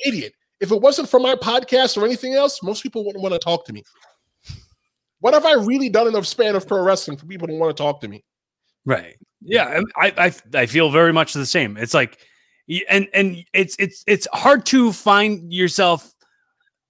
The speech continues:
Speaker 2: not, not taking that a little bit personally and remo-, like, removing your feelings from that. Because with me, I'm like,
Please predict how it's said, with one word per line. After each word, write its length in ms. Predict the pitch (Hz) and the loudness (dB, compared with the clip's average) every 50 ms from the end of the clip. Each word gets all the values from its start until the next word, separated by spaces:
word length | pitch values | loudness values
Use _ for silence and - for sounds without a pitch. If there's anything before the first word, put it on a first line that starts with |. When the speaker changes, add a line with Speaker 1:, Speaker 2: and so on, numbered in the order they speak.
| _ _ _ _ _ _ _ _ _ 156 | _ _ _ _ _ _ _ _ _ -6
Speaker 2:
not, 300 | 160 165 156 165 - - _ _ - | -2 0 0 0 -2 -6 _ _ -8
not 320 | 156 165 170 160 160 - | -2 0 2 2 2 0
taking 320 | - 170 165 - 165 156 151 | -2 -4 -4 -2 -2 -2 -2
that 180 | 147 143 - _ _ _ - | -2 -2 -4 _ _ _ -8
a 80 | 147 139 | -8 -4
little 260 | 135 151 165 160 147 | -2 0 0 0 0
bit 160 | 143 143 113 | -2 -4 -2
personally 560 | - 151 160 147 - 180 175 165 165 165 156 | -2 -2 -2 -2 -2 -2 -2 0 0 -2 -2
and 280 | 139 135 135 135 131 131 _ _ | -2 -2 -2 -2 -4 -6 _ _
remo-, 340 | - 151 156 151 165 196 226 - 180 | -8 -6 -4 -2 0 0 -2 0 0
like, 180 | 180 160 147 | 2 2 2
removing 440 | 147 175 175 190 196 175 190 190 185 | 2 4 4 4 4 4 2 0 0
your 120 | 170 156 135 | 0 -2 -4
feelings 420 | - 170 180 185 196 202 185 - | -2 0 2 2 2 0 -2 -4
from 180 | - 190 190 190 | -6 -4 -2 -2
that. 180 | 190 185 - _ - _ - | -2 -4 -4 _ -20 _ -6
Because 240 | 160 156 196 190 - - - - - - - | -2 0 0 0 -2 -6 -18 -20 -16 -4 0
with 140 | 202 214 214 | 0 2 2
me, 180 | 247 269 240 | 2 0 0
I'm 100 | 208 190 | -2 -2
like, 280 | 190 170 156 147 _ | -2 -2 -4 -4 _